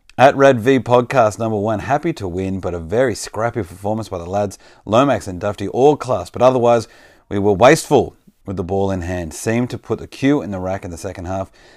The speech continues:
That one out stuff won't work versus Eels." And look, Eels, Penrith, Storm seem to be the ones that everyone are benchmarking against. Eels, sorry, as well. Um,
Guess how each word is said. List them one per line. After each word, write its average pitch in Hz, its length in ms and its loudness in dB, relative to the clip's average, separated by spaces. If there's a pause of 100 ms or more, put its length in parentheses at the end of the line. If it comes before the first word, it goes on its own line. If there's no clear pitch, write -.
(140)
That 110 260 4
one 101 420 -4 (600)
out 113 280 2
stuff - 520 -4
won't 117 360 -2
work 98 420 -8 (260)
versus 95 500 -8 (160)
Eels." 95 420 -4
And 95 160 -8
look, 95 240 -8
Eels, 113 360 -2
Penrith, 101 680 -6 (280)
Storm 101 420 0
seem 95 180 -4
to 92 60 -2
be 90 80 -2
the 92 100 -2
ones 92 220 -4
that 85 100 -4
everyone 92 280 -4
are - 20 -4
benchmarking 98 540 -6
against. 110 280 -6
Eels, 120 300 -2
sorry, 90 180 -8
as 87 80 -10
well. 131 220 -6 (560)
Um, 90 540 -4